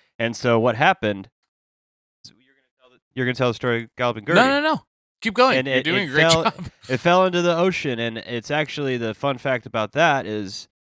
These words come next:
Speaker 1: uh, that is the biggest artificial reef in the world, bigger than the Titanic. There's more debris down there for things to live in, and that's why people think the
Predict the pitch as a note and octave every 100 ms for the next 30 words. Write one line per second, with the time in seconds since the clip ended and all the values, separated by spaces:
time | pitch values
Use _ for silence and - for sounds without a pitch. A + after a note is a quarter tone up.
0 | _ - G#2 G#2 G2+ F2+ A#2+ A#2+ G#2+ -
1 | G2+ - F3+ F3 D#3 - C#3+ D3 C3 C#3+
2 | - C3 A2+ B2 B2 - A#2+ C3 A2+ C3+
3 | C3+ D2 - - A2 A#2 A#2+ A2+ B2+ -
4 | C#3+ B2+ F#2 G#2+ A2 C3+ C3+ B2 C#3 C3+
5 | C3+ C3+ C3+ C3+ - C#3+ B2+ B2+ B2 C#3+
6 | G2+ F#2+ G2+ A#2+ - B2 A2+ A#2+ A#2 A#2+
7 | A#2 F#2